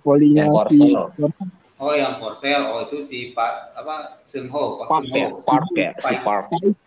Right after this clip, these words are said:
Speaker 1: Taik,
Speaker 3: Park
Speaker 1: Taik,
Speaker 3: Seung
Speaker 1: bro.
Speaker 3: Ho.
Speaker 1: Taik Seung Ho.
Speaker 3: Taik Seung Ho. Ya, cukup menghibur lah ya untuk gol pulang. <laughs> Oleh-oleh
Speaker 1: Iya.
Speaker 3: lah, oleh-oleh.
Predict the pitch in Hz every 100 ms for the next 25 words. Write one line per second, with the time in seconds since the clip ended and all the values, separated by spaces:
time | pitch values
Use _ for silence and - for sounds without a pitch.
0 | _ _ 180 202 208 - 180 220 - 170
1 | 147 160 139 110 92 _ _ _ _ _
2 | _ _ _ _ _ _ _ _ _ -
3 | 123 123 - 135 131 139 131 135 147 _
4 | 117 110 _ 104 _ - 110 110 110 -
5 | - 143 139 139 135 139 117 113 120 -
6 | _ - 117 113 - _ _ _ _ _
7 | 120 117 123 117 117 139 - - _ -
8 | - _ _ _ _ _ _ 127 131 131
9 | 139 143 147 151 107 107 107 104